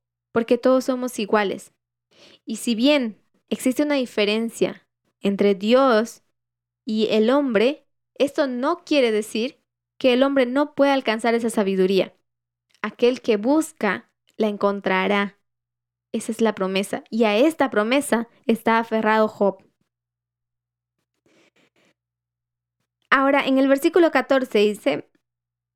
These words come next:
"¿Qué cosa es el hombre para que sea limpio y para que justifique?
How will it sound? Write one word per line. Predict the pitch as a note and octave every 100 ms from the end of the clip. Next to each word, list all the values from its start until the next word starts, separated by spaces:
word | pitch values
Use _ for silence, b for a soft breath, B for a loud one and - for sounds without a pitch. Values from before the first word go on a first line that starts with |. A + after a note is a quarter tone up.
| _
"¿Qué | D#4+
cosa | D#4+ A4+ A4
es | E4
el | C4
hombre | B3 A#3+ A3
para | G#3 G#3
que | G#3
sea | - A#3
limpio | A#3+ C4+ A#3+ G3+
y |
para | G3 G3+ G3
que | G3+
justifique? | G#3+ G#3 G#3+ - B3+ - - G3